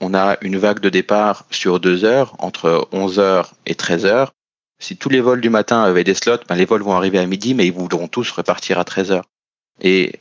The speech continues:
gérer ça avec le même nombre de personnes au sol, c'est juste pas possible. Parce qu'une personne qui était censée faire le vol, euh, qui arrive à onze heures et qui repart à onze heures trente, si elle doit faire le, ce même vol, mais avec une demi-heure de retard,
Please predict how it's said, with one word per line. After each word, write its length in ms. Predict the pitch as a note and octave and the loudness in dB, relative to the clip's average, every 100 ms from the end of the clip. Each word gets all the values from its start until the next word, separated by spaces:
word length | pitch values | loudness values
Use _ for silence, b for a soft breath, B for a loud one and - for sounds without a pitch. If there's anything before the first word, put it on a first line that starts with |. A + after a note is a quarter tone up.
| - | -4
gérer 320 | F#3+ A2 A#2+ | 0 2 2
ça 320 | A#2 B2+ A#2 | 2 2 2
avec 340 | G2 G2 G2 - | 2 2 0 0
le 120 | F#2+ | -2
même 260 | A2 C3 | 0 0
nombre 220 | C#3 C3 B2 | 0 -2 -2
de 80 | |
personnes 580 | A2+ A2 - A2+ G#2+ F#2+ - _ _ | 0 -2 0 0 0 -2 -12 _ _
au 100 | - | -6
sol, 380 | G2+ A#2 A#2+ B2 - _ _ | -2 0 2 0 -6 _ _
c'est 140 | - F2+ | -6 -4
juste 160 | G2 | -2
pas 100 | - | -2
possible. 340 | - G3+ A2 - _ _ _ _ _ | -2 -2 -4 -8 _ _ _ _ _
Parce 120 | - | -4
qu'une 140 | - F#2+ | -2 -2
personne 320 | G2+ - A2+ | 0 0 -2
qui 120 | - | -2
était 120 | - | -2
censée 280 | F2+ G#2+ G#2+ | -2 -2 -2
faire 200 | - G2+ | 0 0
le 80 | F#2+ | 2
vol, 300 | F#2+ G2+ G2+ _ _ _ _ - | 2 0 -2 _ _ _ _ -2
euh, 100 | F2+ | -2
qui 140 | - | 0
arrive 220 | F#2+ G2+ | 0 2
à 80 | G2 | 2
onze 260 | F2+ G#2 G#2 | 0 0 2
heures 320 | G#2 F#2+ D2 _ _ - | 2 0 -2 _ _ -8
et 40 | |
qui 100 | - | -6
repart 240 | G2 G#2 | -4 -2
à 60 | G2+ | 0
onze 180 | F#2+ F#2 | 0 -2
heures 120 | F#2+ | -4
trente, 400 | - C3+ C3+ - _ _ _ _ | -2 -2 -2 -8 _ _ _ _
si 180 | - - | -4 -2
elle 80 | G#2+ | 0
doit 100 | G#2+ | 0
faire 200 | - G#2+ | 0 2
le, 240 | G#2+ F#2+ | 2 2
ce 180 | - - | 0 0
même 240 | B2 A#2 | 0 0
vol, 300 | A#2+ A#2+ A#2 | 2 2 2
mais 140 | G#2 G2 | 0 0
avec 200 | G2 - | 0 -2
une 80 | A2 | -2
demi-heure 300 | G#2+ G#2+ G#2+ | 0 0 0
de 60 | |
retard, 460 | G#2 - A#2 B2+ | -2 0 0 0